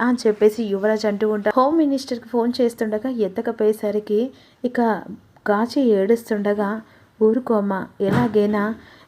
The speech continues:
కమలాకర్ని ఎలా ఇంటికి తీసుకురావనో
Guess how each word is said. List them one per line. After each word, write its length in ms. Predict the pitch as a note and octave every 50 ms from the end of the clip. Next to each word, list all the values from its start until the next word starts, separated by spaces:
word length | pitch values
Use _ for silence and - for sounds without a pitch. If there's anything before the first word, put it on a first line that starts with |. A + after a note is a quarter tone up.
| _ _ _ _ -
కమలాకర్ని 600 | A#3+ A3+ A#3+ C#4 D4+ D4 D4 A3+ A3+ A#3 A3+ G#3 - -
ఎలా 200 | F#3+ G3+ A3 B3+ B3+ A#3
ఇంటికి 360 | G3+ G3+ G3+ G3+ A#3 A3+ A3+
తీసుకురావనో 680 | A3 - A3 G#3 G#3 - - G#3 G3 F#3+ F#3+ G3 G#3 G3+